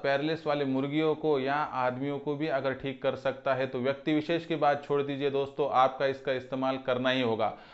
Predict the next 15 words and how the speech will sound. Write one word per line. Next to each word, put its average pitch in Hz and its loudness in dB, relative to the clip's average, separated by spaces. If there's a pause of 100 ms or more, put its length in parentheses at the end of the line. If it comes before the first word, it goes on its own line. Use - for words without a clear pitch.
(200)
और 156 8
ये 185 2
जो 151 4
देसी 170 2
क्रांति 160 0
कहलाएगी 147 0
उसके 139 0
साथ 139 2
सहजन 139 0
क्रांति 143 -2
भी 139 -2
हमें 127 -2
करनी 127 0
पड़ेगी। 127 0
क्यों? 175 2